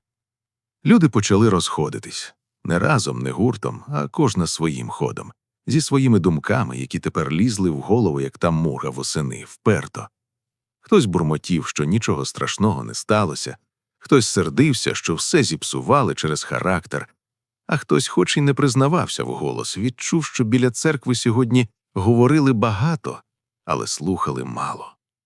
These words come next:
Оксана йшла додому не швидко і не повільно. Шла так, як і жила, рівно. По дорозі її зупинила стара Марія, що все бачила і чула, хоч робила вигляд, що її то не стосується.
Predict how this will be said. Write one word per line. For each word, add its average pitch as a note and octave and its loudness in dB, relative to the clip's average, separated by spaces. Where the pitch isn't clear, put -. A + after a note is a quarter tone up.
Оксана D3+ 2
йшла A2 4
додому F#2 4
не E2+ 2
швидко F#2 0
і D#2 0
не D#2 -2
повільно. C2+ -4
Шла G3 2
так, G#2+ 0
як F#2+ 0
і C3 2
жила, B2+ -2
рівно. G#2 -2
По E2+ 2
дорозі A#2+ 4
її D#2+ 0
зупинила G#2+ 2
стара F#2+ -2
Марія, G2 0
що - -6
все - -6
бачила B2+ -2
і D2+ 0
чула, F2 0
хоч - -2
робила C3 4
вигляд, B2+ 2
що - -4
її G2 0
то G#2 0
не G2 4
стосується. - -8